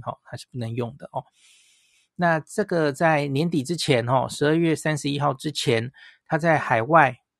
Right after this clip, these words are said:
包括日本、韩国、新加坡、泰国，它是三percent的小数点回馈无上限。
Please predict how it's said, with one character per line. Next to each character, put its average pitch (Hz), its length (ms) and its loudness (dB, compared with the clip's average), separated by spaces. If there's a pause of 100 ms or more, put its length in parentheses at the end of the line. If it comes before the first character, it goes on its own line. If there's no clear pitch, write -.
(120)
包 165 100 4
括 156 300 4
日 170 180 2
本、 131 260 0
韩 131 220 -2
国、 135 160 -2
新 147 180 -4
加 151 160 6
坡、 147 320 2
泰 143 280 0
国， 117 340 -6 (540)
它 147 160 -2
是 151 160 -2
三 175 340 4
percent 147 400 -2
的 127 140 -4
小 113 160 -4
数 139 260 -6
点 131 180 -6
回 113 160 -6
馈 135 220 0
无 113 100 -6
上 120 240 -4
限。 - 220 -4